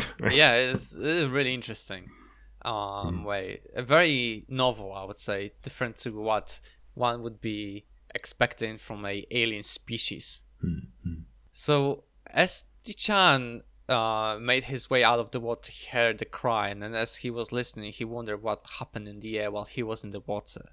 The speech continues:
Speaker 2: When he heard the cry again, he ran towards it as fast as he could, making his sensory tentacles flat against the body to reduce any damage from the flora and fauna on its way.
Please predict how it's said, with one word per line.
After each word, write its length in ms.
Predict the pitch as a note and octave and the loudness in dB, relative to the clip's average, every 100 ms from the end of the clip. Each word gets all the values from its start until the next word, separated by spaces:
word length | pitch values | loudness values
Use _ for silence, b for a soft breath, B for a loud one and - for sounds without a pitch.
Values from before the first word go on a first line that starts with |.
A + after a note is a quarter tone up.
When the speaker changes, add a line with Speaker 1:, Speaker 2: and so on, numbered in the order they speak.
| _ B B B B B | _ B B B B B
Speaker 2:
When 120 | B2 | -6
he 140 | B2 C#3 | 0 4
heard 200 | D#3 D#3+ | 6 4
the 60 | |
cry 300 | - C#3+ B2+ | 2 8 8
again, 380 | A#2+ B2 A2+ A2 | 8 4 0 -2
he 200 | - - | -10 -8
ran 320 | A2+ C3 C#3+ | 2 6 6
towards 280 | - B2 A2 | 2 -4 -2
it 80 | G#2+ | -4
as 160 | G#2 - | -6 0
fast 280 | B2 B2 A2+ | 4 4 2
as 100 | A2 | -6
he 100 | A#2 | -8
could, 380 | - C3 A2 - | -6 -4 -2 -2
making 360 | A2+ - G#2+ | -4 -4 -10
his 140 | A#2+ - | -8 -4
sensory 420 | A#2 A2+ B2 A2+ | -2 -2 -2 -4
tentacles 540 | - A2+ A#2 - - | -4 -6 -6 -10 -10
flat 240 | - G#2+ G#2 | -4 -2 -2
against 340 | G#2+ A2 - | -4 -6 -6
the 80 | G#2 | -4
body 280 | A2 G#2+ G#2+ | -2 -2 -4
to 140 | A#2 | -6
reduce 340 | G#2+ - A2 | -8 -6 -6
any 180 | G#2 G#2+ | -6 -8
damage 440 | G2+ G2+ G#2 G2 - | -8 -6 -6 -10 -12
from 160 | G#2+ | -10
the 80 | G#2 | -10
flora 360 | - A2 G#2 G2+ | -8 -8 -6 -6
and 120 | G2+ | -10
fauna 320 | - G#2+ G#2 | -8 -8 -6
on 200 | G2 G2 | -8 -10
its 160 | G2 - | -10 -8
way. 280 | G#2+ G2 D3+ | -8 -8 -10